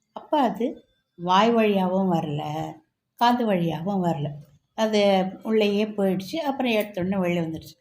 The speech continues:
அப்ப அமைச்சர் சொல்றாரு, "இந்த பொம்மை தான் சிறந்த பொம்மை, நீங்க அந்த மன்னருக்கு சொல்லி அனுப்பிடுங்க, அவர் வீரர் இருக்கிறாங்க, அவங்ககிட்ட சொல்லி அனுப்பிடுங்க, இந்த பொம்மை தான் சிறந்த பொம்மை" அப்படின்னு சொல்லி சொல்றாரு. அவர் என்ன பண்றாரு,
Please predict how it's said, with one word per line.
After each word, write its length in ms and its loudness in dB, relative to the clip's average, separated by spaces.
அப்ப 220 -2
அமைச்சர் 460 -2
சொல்றாரு, 320 0
"இந்த 240 0
பொம்மை 280 0
தான் 220 -4
சிறந்த 360 -2
பொம்மை, 340 -6
நீங்க 240 2
அந்த 200 0
மன்னருக்கு 500 0
சொல்லி 320 -2
அனுப்பிடுங்க, 540 -2
அவர் 260 2
வீரர் 380 4
இருக்கிறாங்க, 420 -4
அவங்ககிட்ட 440 -4
சொல்லி 300 -2
அனுப்பிடுங்க, 560 -6
இந்த 260 -4
பொம்மை 320 -4
தான் 240 -4
சிறந்த 360 -6
பொம்மை" 320 -6
அப்படின்னு 380 -8
சொல்லி 180 -12
சொல்றாரு. 360 -14
அவர் 280 2
என்ன 140 0
பண்றாரு, 360 -2